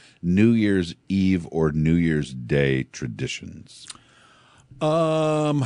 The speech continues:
Speaker 2: so, uh, as a child, no. Um, when, um, so, uh, my kids, Becca and Noah, their mom brought in a New Year's tradition.
Speaker 1: Okay, let's hear it.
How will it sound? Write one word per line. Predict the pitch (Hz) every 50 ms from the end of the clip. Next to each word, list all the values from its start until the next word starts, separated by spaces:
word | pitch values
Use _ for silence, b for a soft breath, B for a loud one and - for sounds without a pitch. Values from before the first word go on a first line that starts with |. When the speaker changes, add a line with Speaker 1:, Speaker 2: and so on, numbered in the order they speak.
| B B B B B B
Speaker 2:
so, | B - - - - 165 156 151 147 143 143 139 139 139 -
uh, | - 123 123 123 117 120
as | 120 127 120 104
a | 113 101
child, | - - 120 113 113 120 120 120 120 107 - 98
no. | 98 90 73 - - b b b b b _ _ _ _ _ _ _ -
Um, | 92 87 87 87 87 90 87 85 80 87 - - _ _ _ _ _ _ _ -
when, | - 107 98 95 92 107 104 107 107 107 107 107 107 104 - _
um, | 104 101 95 92 92 92
so, | - - 110 104 98 85 b b b b b b b -
uh, | -
my | - 135 113 113 110
kids, | - - 120 107 92
Becca | 87 110 107 - 110
and | 104 101
Noah, | 98 92 90 90 98 113 - _ _ _ _ _ -
their | 104 98 87 107 113
mom | 107 104 101 101 101 101 92 82 78 87 107 113 - _ _ _ _ -
brought | 101 92 87 98 95 95 92 92
in | 92 90 90
a | 90 87
New | 87 87 87
Year's | 87 85 82 80 78 76 71 - - - - -
tradition. | - - 85 73 69 - - - - 69
Speaker 1:
Okay, | 65 - 58 58 73 104 - - - -
let's | - - -
hear | 85 73 -
it. | -